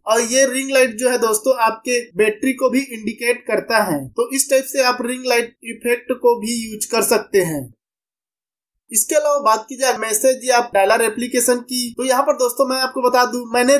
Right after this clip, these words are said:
official system डायलर और मैसेज एप्लीकेशन install करके रखा है, इसलिए यहाँ पर system application और डायलर एप्लीकेशन देखने को मिलता है। अगर दोस्तों आप भी system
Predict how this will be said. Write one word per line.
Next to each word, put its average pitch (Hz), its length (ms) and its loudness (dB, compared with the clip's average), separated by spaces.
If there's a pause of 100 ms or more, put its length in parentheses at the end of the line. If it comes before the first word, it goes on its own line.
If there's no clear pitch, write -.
(100)
official 254 480 0
system 269 500 -4
डायलर 240 340 4
और 247 220 2
मैसेज 233 320 -2
एप्लीकेशन 247 580 -2
install 226 380 -4
करके 247 260 0
रखा 233 320 -2
है, 220 180 2 (180)
इसलिए 269 440 -2
यहाँ 247 160 2
पर 262 160 -2
system 254 420 -6
application 247 640 -4
और 233 220 -6
डायलर 208 400 4
एप्लीकेशन 240 460 -6
देखने 220 300 -4
को 240 120 -4
मिलता 226 320 0
है। 220 180 2 (220)
अगर 240 180 2
दोस्तों 269 340 0 (140)
आप 220 160 0
भी 254 140 2
system 247 460 -6